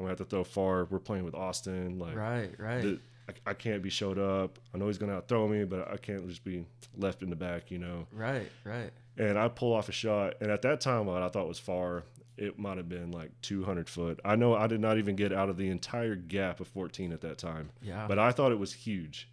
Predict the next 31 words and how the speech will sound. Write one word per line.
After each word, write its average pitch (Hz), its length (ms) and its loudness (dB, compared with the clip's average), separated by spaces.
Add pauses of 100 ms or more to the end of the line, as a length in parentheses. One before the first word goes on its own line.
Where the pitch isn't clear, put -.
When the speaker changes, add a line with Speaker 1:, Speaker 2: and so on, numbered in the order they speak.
Speaker 2:
Yeah, 123 200 -6
sure, 139 380 -8 (140)
Speaker 1:
And, 98 180 2
Speaker 2:
sure. 98 120 2
Speaker 1:
of 101 80 -2
course, 101 200 -2
then 95 320 -2
Austin 107 320 4
gets 95 160 0
up 98 160 -2
there 92 140 0
and 85 120 -2
rips 85 220 -4
it. 85 200 -2 (560)
Speaker 2:
<laughs> - 680 -12
Speaker 1:
Needless 156 440 8
to 147 100 6
say, 151 500 6 (760)
we 131 180 4
did 143 140 2
not 123 260 4
finish 107 400 4
very 95 300 4
well, 101 560 4 (200)
Speaker 2:
Sure. 117 280 -10 (140)
<laughs> 98 140 -8
Speaker 1:
but 113 280 8 (320)
we 123 240 4
enjoyed 127 400 6
the 107 80 4
time. 95 480 2